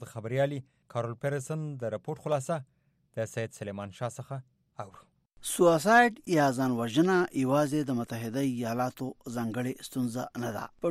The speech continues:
Speaker 2: ټوله نړۍ کې پیښې لیدل کیږي او دا یوه داسې نړیواله ستونزه ده چې کچې کال په کال لوړیږي او په متحده ایالاتو کې د تیرو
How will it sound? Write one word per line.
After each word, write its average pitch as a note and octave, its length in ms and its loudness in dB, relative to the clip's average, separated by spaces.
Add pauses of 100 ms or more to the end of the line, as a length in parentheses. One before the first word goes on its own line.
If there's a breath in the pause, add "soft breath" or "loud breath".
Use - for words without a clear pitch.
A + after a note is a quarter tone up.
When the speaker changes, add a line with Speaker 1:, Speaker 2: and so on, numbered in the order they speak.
Speaker 2:
ټوله G#3+ 220 6 (100)
نړۍ D3 320 6
کې D3+ 120 0 (160)
پیښې D3+ 260 0 (140)
لیدل A#2 220 -4 (100)
کیږي A2 320 -4 (420)
او B2 80 2 (160)
دا C#3 120 2 (280)
یوه C3 220 2
داسې D#3+ 220 -2 (220)
نړیواله B2+ 520 2
ستونزه D3 360 2
ده D3+ 80 0 (180)
چې C#3 120 2 (260)
کچې D#3+ 280 0 (400 soft breath)
کال E3+ 220 6
په C3 140 -6
کال A#2+ 140 2 (200)
لوړیږي A2+ 500 -4 (340)
او C3 80 4 (100)
په - 140 -4
متحده C3 420 0
ایالاتو D3+ 580 2 (100)
کې D3 140 -2 (540)
د - 20 -6 (160)
تیرو D3 200 2